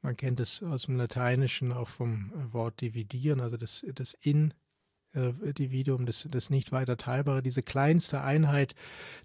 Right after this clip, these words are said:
die also autonom sein soll, sich selbst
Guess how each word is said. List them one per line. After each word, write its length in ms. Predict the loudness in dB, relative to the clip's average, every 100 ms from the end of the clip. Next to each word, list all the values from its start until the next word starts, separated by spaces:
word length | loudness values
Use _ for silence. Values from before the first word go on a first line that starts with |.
| -2
die 300 | 0 0 -2
also 320 | -2 0 2
autonom 760 | 4 4 4 4 6 8 8 6 0 -20 -14
sein 420 | 0 2 6 6
soll, 440 | 8 8 8 6 4 -6
sich 320 | -4 -4 -6 -4
selbst 680 | 2 4 4 2 0 -2